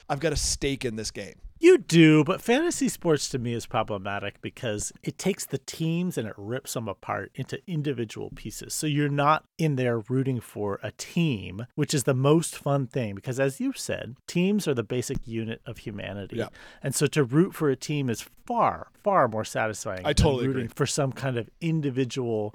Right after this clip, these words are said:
Speaker 2: moment or some bit of brilliance
Speaker 1: Yep.
Speaker 2: or t-, for some stat to go up.
Speaker 1: Um, sold. I think that's exactly right.
Speaker 2: Number two is naps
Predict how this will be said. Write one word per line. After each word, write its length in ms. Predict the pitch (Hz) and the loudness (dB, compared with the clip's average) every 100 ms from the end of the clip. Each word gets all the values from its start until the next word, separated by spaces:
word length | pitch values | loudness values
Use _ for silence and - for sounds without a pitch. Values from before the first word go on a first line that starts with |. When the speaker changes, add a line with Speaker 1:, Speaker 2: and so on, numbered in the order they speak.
| - | -8
Speaker 2:
moment 680 | 123 135 139 117 95 - | 0 2 2 0 -6 -12
or 100 | - 131 | -10 -8
some 180 | 143 | -6
bit 220 | 120 156 139 | -2 2 2
of 220 | 113 101 | 0 -2
brilliance 680 | 127 139 131 104 90 - | 2 2 2 -2 -8 -8
Speaker 1:
Yep. 220 | 135 131 - - | -4 -4 -4 -6
Speaker 2:
or 100 | 139 | -6
t-, 160 | - 196 | -4 -4
for 100 | - | 0
some 240 | 151 160 143 | 2 2 2
stat 560 | - - 143 120 123 | 0 -2 0 2 0
to 100 | - | -4
go 160 | 117 92 | -10 -4
up. 40 | 143 | 0
Speaker 1:
Um, 200 | 127 117 | 0 0
sold. 340 | - 120 113 | 0 0 0
I 120 | - 123 | -2 -4
think 180 | 143 | -4
that's 220 | 131 123 127 | -4 -6 -6
exactly 380 | 127 117 123 | -6 -4 -4
right. 220 | 110 110 - _ - | -6 -6 -10 _ 0
Speaker 2:
Number 200 | 156 160 | 2 2
two 340 | - 170 170 | 4 6 6
is 220 | 160 131 120 | 4 2 0
naps 720 | 123 127 143 156 - - | 0 2 0 -2 -8 -10